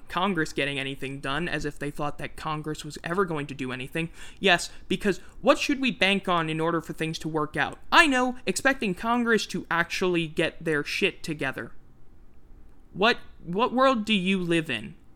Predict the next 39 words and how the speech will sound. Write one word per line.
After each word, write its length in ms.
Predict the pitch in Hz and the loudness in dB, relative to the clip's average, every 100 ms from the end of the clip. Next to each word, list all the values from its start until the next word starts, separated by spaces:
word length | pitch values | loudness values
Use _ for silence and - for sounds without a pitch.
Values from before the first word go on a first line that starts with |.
| - - - - | -20 -20 -20 -2
where 140 | 165 | 2
you 160 | 170 170 | 4 2
think 260 | 170 160 | 0 -2
that's 240 | 160 151 - | -6 -8 -4
reasonable? 640 | 160 151 143 139 - - - | -2 -2 -2 -6 -10 -12 -4
Come 260 | - 180 | 0 0
on. 80 | 143 - - - - - - - - - - - - - - - - - - | -2 -10 -16 -16 -18 -20 -18 -18 -18 -20 -20 -18 -10 -8 -8 -14 -20 -20 -18
So, 300 | - 233 226 - - - - - - | 0 4 4 2 -12 -14 -14 -18 -2
I 140 | 202 254 | 4 4
think 260 | 277 247 | 4 -2
name, 280 | 170 175 196 | 2 4 4
image, 260 | 185 185 165 | 2 2 0
and 100 | 160 | 2
likeness 400 | 151 139 160 165 | 0 0 -4 -4
is 140 | 156 | 0
where 160 | 160 156 | 0 2
the 100 | 151 | 0
N 140 | 156 | -2
C 140 | 160 | -4
double 240 | 151 151 139 | -4 -2 0
A 120 | 139 | 0
is 120 | 135 | -2
gonna 160 | 156 143 | -6 -6
be 180 | 143 127 | -2 -2
having 460 | - 147 147 135 | -2 -2 -2 -4
a 160 | 135 147 | -4 -4
make 360 | 156 143 139 | -4 -2 -2
or 180 | 143 143 | 0 -2
break 360 | 139 139 131 - | 0 0 0 -2
moment. 340 | 151 131 - - | -4 -4 -6 -4
And 80 | 233 | -4
I 80 | |
put 200 | 220 180 | 0 0
that 120 | 147 135 | 0 -2
in 100 | 139 | -4
quotation 480 | 151 156 143 - | -6 -4 -4 -2
marks, 220 | 151 143 - | -2 2 2
'cause 140 | 277 | 2
again, 280 | 240 226 | 2 4